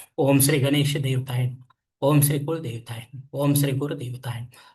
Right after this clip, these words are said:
ओम सर्व श्री इष्टदेवताय नमो नमः. शिवशरणात मित्रांनो, मी कडाप्पा परत एकदा आपल्या समोर हजर आहे. माझ्या धर्मकरम चॅनलमध्ये आपले सहर्ष स्वागत करीत आहे. मित्रांनो, पंचांग आजचे आता आपल्या समोर सादर करीत आहे.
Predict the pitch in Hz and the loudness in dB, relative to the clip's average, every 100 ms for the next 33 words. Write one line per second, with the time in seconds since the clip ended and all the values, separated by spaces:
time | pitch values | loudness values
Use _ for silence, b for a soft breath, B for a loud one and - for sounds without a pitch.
0 | - 147 165 147 131 127 143 151 - - | -2 0 2 0 0 0 -2 -8 -10 -10
1 | - 131 127 123 135 147 127 117 117 117 | -4 0 0 -2 -6 -2 -2 -4 -6 -10
2 | - b b b - 143 139 151 160 147 | -14 b b b 0 2 2 2 0 0
3 | 135 123 123 127 127 123 127 123 123 - | -2 0 2 0 0 -4 -4 -10 -10 -4
4 | 127 127 123 123 127 123 135 127 131 131 | -2 -2 -2 -4 -2 -2 2 4 6 6
5 | 139 139 - B B B 127 131 127 123 | 4 0 -6 B B B 2 2 4 2
6 | 160 151 156 143 127 127 120 120 123 127 | 2 -2 -2 -2 0 0 0 -2 -4 0
7 | 123 123 135 139 123 147 147 123 123 123 | 0 0 -2 -2 -2 -4 -4 -4 -6 -8
8 | - - 120 - B B B 147 151 139 | -12 -10 -12 -12 B B B -2 2 2
9 | 117 - 135 131 160 160 123 127 127 123 | 0 0 0 0 0 0 -2 -2 -6 -4
10 | - 127 131 123 123 147 - 117 113 117 | -2 -2 -2 -2 -2 -2 -2 -8 -10 -14
11 | - 113 120 - 127 - | -12 -14 -14 -14 -14 -14